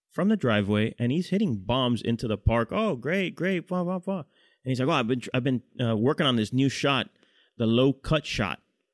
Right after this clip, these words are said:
So I'm gonna hit it low, and it's gonna go and then rise at the end and then kinda fade out." Really? Like,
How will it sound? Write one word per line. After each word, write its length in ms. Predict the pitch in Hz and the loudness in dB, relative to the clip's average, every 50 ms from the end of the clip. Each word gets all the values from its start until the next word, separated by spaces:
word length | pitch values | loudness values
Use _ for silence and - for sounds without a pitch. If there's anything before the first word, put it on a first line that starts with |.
| _ _ _ _ _ _ | _ _ _ _ _ _
So 280 | - - - 117 113 107 | -4 0 2 4 4 4
I'm 80 | 92 120 | 2 2
gonna 160 | 123 113 104 | 0 0 -2
hit 260 | 95 95 131 170 180 | -2 0 2 2 2
it 120 | 190 - | 2 2
low, 560 | - 147 139 139 135 135 127 123 123 120 - - | 2 2 4 4 6 6 6 4 4 2 0 -2
and 140 | 117 110 110 | -2 -2 -2
it's 140 | 107 - - | -2 -2 -2
gonna 180 | 120 117 110 | -2 0 0
go 400 | 104 98 - - 135 135 139 - - | -2 -4 -2 0 2 2 2 2 2
and 140 | 117 117 | 2 2
then 140 | 113 110 113 | 4 4 4
rise 320 | 107 113 123 131 139 127 143 | 4 4 4 2 2 2 0
at 80 | 120 | -2
the 120 | - 123 120 | -2 -2 0
end 200 | 123 123 117 110 | 0 0 0 0
and 80 | 104 | 0
then 100 | 104 104 | 0 -2
kinda 240 | 98 - 120 113 107 | -2 -2 -2 -2 -4
fade 300 | - - - 107 107 101 | -4 -2 -2 0 0 0
out." 220 | 95 95 85 - - _ _ _ _ _ _ _ _ _ _ _ _ _ _ _ _ _ _ _ - - | 0 -2 -4 -8 -12 _ _ _ _ _ _ _ _ _ _ _ _ _ _ _ _ _ _ _ -20 -10
Really? 360 | - 95 113 160 202 190 160 131 | -4 -2 0 2 2 2 0 0
Like, 180 | 107 107 107 | -2 -4 -4